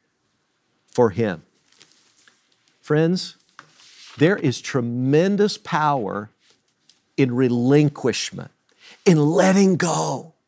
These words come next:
and not clutching tightly to the things God entrusts to us.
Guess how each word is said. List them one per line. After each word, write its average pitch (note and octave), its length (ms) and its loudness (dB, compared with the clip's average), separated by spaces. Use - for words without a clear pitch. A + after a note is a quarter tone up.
and D#3 120 6
not F#3 300 0
clutching E3+ 640 2
tightly E3+ 540 2
to B2+ 160 0
the G#2+ 100 -10
things E3 560 2
God D3 500 2
entrusts C3+ 500 0
to - 160 -6
us. - 420 -10